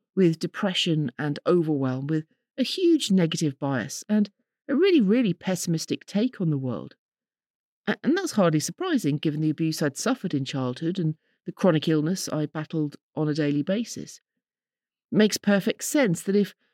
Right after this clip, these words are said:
our lives are full of misery, then we'll be miserable about them. Of course. That's very much what life was like for me every day.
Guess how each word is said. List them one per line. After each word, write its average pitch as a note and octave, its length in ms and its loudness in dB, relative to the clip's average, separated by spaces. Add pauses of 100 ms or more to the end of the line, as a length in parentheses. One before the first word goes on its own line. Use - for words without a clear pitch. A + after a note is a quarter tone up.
(120)
our G3+ 120 4
lives A#3 500 2
are G#3 80 2
full G#3+ 240 0
of G3 140 -2
misery, F#3 500 0
then F3+ 300 0 (240)
we'll A3+ 140 0
be B3 120 4
miserable A#3+ 480 2
about B2+ 340 -4
them. - 180 -12 (420)
Of - 140 -8
course. - 560 -6 (880)
That's - 180 -10
very B3+ 240 2
much A#3 300 0
what F#3 200 -2 (360)
life F#3+ 280 2
was F3 120 0
like G3 280 0
for F#3 120 -4
me E3 180 0
every E3 300 -4
day. G3+ 360 -2